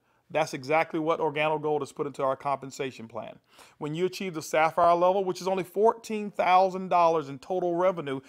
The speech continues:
through your entire team, these are not personal sales, this is through your entire team, you can now receive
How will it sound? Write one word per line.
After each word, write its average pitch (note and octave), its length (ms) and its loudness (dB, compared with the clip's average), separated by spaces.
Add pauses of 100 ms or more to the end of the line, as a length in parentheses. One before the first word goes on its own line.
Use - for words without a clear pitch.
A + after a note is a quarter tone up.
(180)
through G3+ 120 -6
your F3 200 2
entire F#3+ 380 2
team, F#3 320 -6
these F#3 160 -6
are A#3+ 60 -6
not A#3+ 180 0
personal A3 380 2
sales, D3 340 0
this E3 140 -10
is A3 100 -12
through F#3 140 -6
your G3+ 540 2 (280)
entire F#3 380 2
team, D3+ 400 -8 (200)
you F#3 200 -6
can G#3+ 180 -4
now F#3 220 4
receive E3+ 500 -4